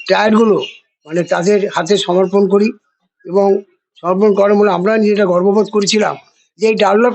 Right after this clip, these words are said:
টায়ারই একমাত্র, হ্যাঁ, যুদ্ধকালীন পরিস্থিতিতে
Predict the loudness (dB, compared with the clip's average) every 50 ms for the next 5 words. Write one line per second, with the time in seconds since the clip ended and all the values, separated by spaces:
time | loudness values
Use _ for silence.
0 | 0 -2 0 2 2 2 2 0 0 -2 -2 -2 -2 -2 -2 -2 -2 -2 -4 _
1 | _ _ _ _ _ _ -6 -4 -2 -2 -2 -4 -6 -8 -14 _ _ _ _ _
2 | _ -2 0 0 2 2 2 2 2 2 2 0 0 -2 0 0 -2 -2 -2 -4
3 | -8